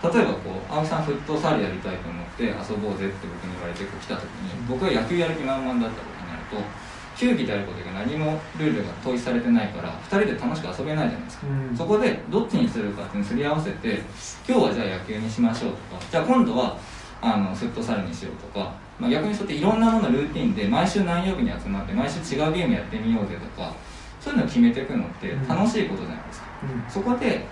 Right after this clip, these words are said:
Speaker 1: なんか偉い先生みたいな人が来て、「いや、もうこの運動場ではドッジボールしかやっちゃいけないから」とか言われたら、それは不自由ですけど、
Speaker 2: うん。
Speaker 1: それなんで不自由かですか？ルール作る人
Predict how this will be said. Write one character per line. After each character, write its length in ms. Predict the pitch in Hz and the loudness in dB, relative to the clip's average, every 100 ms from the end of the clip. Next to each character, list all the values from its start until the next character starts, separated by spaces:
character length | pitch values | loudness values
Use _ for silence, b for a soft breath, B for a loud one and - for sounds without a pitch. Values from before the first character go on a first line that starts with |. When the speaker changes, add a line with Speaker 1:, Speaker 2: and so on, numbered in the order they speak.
| - | -2
Speaker 1:
な 100 | 196 | 0
ん 40 | |
か 60 | - - | 0 0
偉 280 | 170 226 - | 4 4 4
い 80 | |
先 200 | - 151 | 0 -2
生 180 | 151 - | 0 2
み 100 | - | 2
た 80 | - | 2
い 20 | |
な 60 | - | -4
人 100 | 104 | -6
が 80 | - | -8
来 40 | - | -2
て、 180 | - - - B B 135 | -2 -2 -6 B B 0
「い 40 | |
や、 200 | 151 151 - - - - - - | 2 2 -6 -12 -14 -14 -16 -6
も 140 | 156 151 | -2 2
う 20 | |
こ 60 | 156 | 4
の 200 | 160 165 | 4 4
運 80 | |
動 140 | 156 156 | 4 4
場 80 | 156 | 4
で 80 | |
は 60 | 123 | 4
ド 80 | 117 | 2
ッ 40 | |
ジ 60 | 156 | 2
ボ 80 | 151 | 0
ー 20 | |
ル 60 | |
し 40 | - | 0
か 40 | |
や 80 | 98 | -2
っ 20 | |
ち 60 | 127 | 0
ゃ 40 | |
い 20 | |
け 100 | 117 | 0
な 100 | 151 | 2
い 40 | 143 | 2
か 60 | 104 | 2
ら」 60 | 98 | -2
と 80 | |
か 80 | - | -4
言 80 | 104 | 0
わ 80 | 170 | 2
れ 80 | 220 | 2
た 160 | 240 | 2
ら、 260 | 220 214 - | 2 2 2
そ 120 | - | 0
れ 80 | 123 | 0
は 60 | |
不 60 | 135 | 0
自 140 | - | 0
由 100 | - | 0
で 80 | - | 0
す 100 | - | -2
け 80 | 202 | -4
ど、 100 | 202 | -2
Speaker 2:
う 20 | |
ん。 40 | 151 | 4
Speaker 1:
そ 60 | |
れ 60 | 226 | 8
な 140 | 240 | 8
ん 60 | - | 6
で 60 | 233 | 4
不 80 | - | 2
自 100 | 123 | 2
由 80 | |
か 140 | 113 95 | 2 0
で 100 | 98 | -2
す 60 | |
か？ 180 | 110 139 | -4 0
ル 80 | 220 | 2
ー 80 | 247 | 2
ル 140 | - | 0
作 180 | - 170 | 0 0
る 100 | 240 | 0
人 200 | 226 | 0